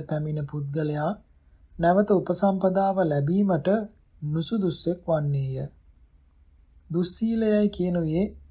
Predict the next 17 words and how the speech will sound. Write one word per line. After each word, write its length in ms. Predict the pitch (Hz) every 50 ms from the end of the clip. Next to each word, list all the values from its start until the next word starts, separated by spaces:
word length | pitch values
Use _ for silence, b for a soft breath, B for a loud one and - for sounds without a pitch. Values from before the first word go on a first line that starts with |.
| - _ _ - - -
පරාජිකා 720 | - 165 175 180 185 190 185 175 175 175 - 180 175 170
ප්‍රාප්තියට 720 | 156 - 160 156 160 156 - - - 151 147 151 147 - 190 202 202 185 196
පැමිණියවුන්ටය. 880 | - 180 175 190 208 202 202 185 170 151 143 143 139 139 - 143 135 135 135 139 139 _ _ _ _ - _ - _ _ _ _ _ _ _ _ _ _ _ _ _ _ _ - _ _ _ _ - _ _ _ _ _ _ _ _ _ _ _
ඔවුනට 400 | 156 151 156 156 151 143 139 - 196 214 208 - _ _ _ _ _ -
සංඝ 360 | - - - 160 165 175 202
සතු 320 | 202 - 202 196 - 226 208
සෙනසුන් 540 | - - 160 156 170 165 - 180 180 170 160
හා 280 | 139 - 143 139 143 160 - - _ _ _ _ _ _ _
සංඝ 400 | - - - 160 151 165 180 185 202
ලාභද 500 | 196 170 147 147 147 143 139 143 143 143 190 196 - -
අහිමිය. 440 | - 151 156 180 180 160 143 139 139 139 143 _ _ _ - _ _ _ _ _ _ _ _ _ _ _ _ _ _ _ _ _ _ _ _ _ _ _ _ _ _ _ - -
පරාජිකාව 800 | 180 180 190 202 220 214 214 202 214 214 202 - 208 202 202 202 196
හැර 240 | 175 165 160 156 175 208 226 - _ _ _ _ _ _ _ _ _ _
අන් 120 | - 180 196
කොතෙක් 400 | 202 - 180 175 175 208 214 214 -
ඇවැත්වලට 640 | - 165 156 165 185 185 - - 202 202 208 208 208 208
පැමිණියද, 600 | 208 185 170 160 165 160 156 156 151 147 139 156